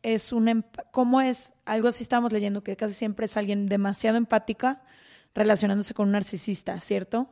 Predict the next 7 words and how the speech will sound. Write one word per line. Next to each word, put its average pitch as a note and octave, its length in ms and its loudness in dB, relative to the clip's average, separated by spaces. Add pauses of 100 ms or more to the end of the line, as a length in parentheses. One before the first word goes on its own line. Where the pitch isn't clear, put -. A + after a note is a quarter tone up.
Pero G#3+ 160 6
ambas A3 380 4
desde G3 200 -2
la G3 120 -4
toxicidad G3 720 -6
un F#3 100 -8
poco. F#3 380 -8